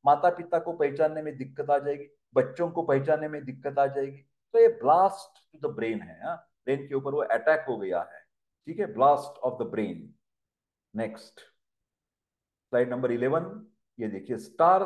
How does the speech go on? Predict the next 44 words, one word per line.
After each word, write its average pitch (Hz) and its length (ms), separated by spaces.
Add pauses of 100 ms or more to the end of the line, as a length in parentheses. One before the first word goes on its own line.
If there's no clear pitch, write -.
sign 175 300 (160)
at 135 220
the 143 120
broken 139 580
part, 139 360
यहाँ 156 180
broken 156 360
भी 185 140
है 202 140 (260)
और 139 160
star 113 380
भी 90 120
है। - 160 (540)
तो 123 60
broken 170 560
हो 175 160
गई 175 140
मतलब 175 500 (520)
जो 147 120
भावना 135 420
का 165 160
फ्लो 180 240 (140)
था 110 80
हमारे 110 300
जीवन 117 320
में 165 300 (180)
उसमें 151 380
कहीं 139 320
से 180 200
कहीं 147 280 (280)
रुकावट 131 480
आ 90 120
गई, - 120 (440)
और 131 120
रुकावट 160 520
का 156 100 (100)
कारण 147 320
यहाँ 143 160
पर 139 160
बताया 151 360
है 160 120
कि 175 180
star 156 500
चिन्ह 143 380